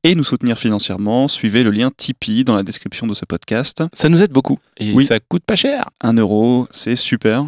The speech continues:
Speaker 2: Un euro, c'est génial.
Speaker 1: Ce sont les petites... Euh, choses qui font les, je sais plus, il y a un proverbe comme
Speaker 2: Les
Speaker 1: ça.
Speaker 2: petits
Speaker 1: Les petits cailloux.
Speaker 2: Les petits pois.
Speaker 1: Les petites pièces, je sais plus.
Speaker 2: <laughs>
Speaker 1: Un grand merci également aux personnes qui nous ont laissé un commentaire sur iTunes.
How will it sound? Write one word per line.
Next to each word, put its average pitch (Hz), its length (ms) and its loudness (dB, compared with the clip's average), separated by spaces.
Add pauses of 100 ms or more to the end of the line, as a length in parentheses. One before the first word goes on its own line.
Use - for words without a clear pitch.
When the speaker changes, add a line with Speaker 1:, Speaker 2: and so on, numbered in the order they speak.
Speaker 2:
Un 123 100 2
euro, 123 340 4
c'est - 180 0
génial. 104 380 0
Speaker 1:
Ce - 140 -14
sont - 160 -6
les 104 80 -6
petites... - 460 -12
Euh, 107 520 -6 (240)
choses - 380 -2
qui 107 100 -8
font 104 220 -8
les, 104 180 -8
je 110 120 -6
sais 117 120 -4
plus, - 140 -8
il 104 40 -4
y 98 40 -6
a 98 40 -8
un 104 220 -10
proverbe 107 360 -2
comme 101 100 -14
Speaker 2:
Les 127 100 -4
Speaker 1:
ça. - 60 4
Speaker 2:
petits 117 560 -2 (160)
Speaker 1:
Les - 180 -14
petits - 220 -12
cailloux. 120 300 2 (140)
Speaker 2:
Les 110 100 -6
petits - 220 -14
pois. 160 200 2 (100)
Speaker 1:
Les - 60 -12
petites - 400 -14 (100)
pièces, 120 440 -6
je - 80 -20
sais 98 100 -14
plus. - 180 -20 (520)
Speaker 2:
<laughs> - 60 -16 (720)
Speaker 1:
Un 143 140 4
grand 139 180 4
merci 156 300 2
également 139 380 4
aux 135 40 2
personnes 151 420 0
qui - 160 -2
nous 131 160 6
ont 131 60 6
laissé 131 260 2
un 143 60 2
commentaire 113 360 0
sur 110 220 2
iTunes. 135 520 2